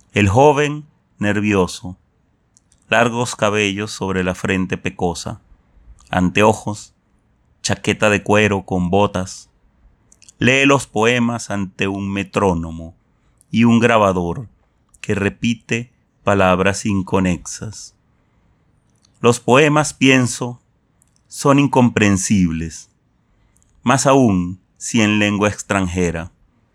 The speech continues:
pues mastican con oído musical o ritmo acompasado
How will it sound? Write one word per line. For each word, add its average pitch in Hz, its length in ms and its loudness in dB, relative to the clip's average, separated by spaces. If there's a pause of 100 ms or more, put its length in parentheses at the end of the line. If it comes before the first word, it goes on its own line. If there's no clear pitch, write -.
(460)
pues 123 200 0
mastican 110 680 -2
con 101 220 -2
oído 120 400 4
musical 104 800 -2 (720)
o 101 120 2
ritmo 113 460 0
acompasado 101 960 0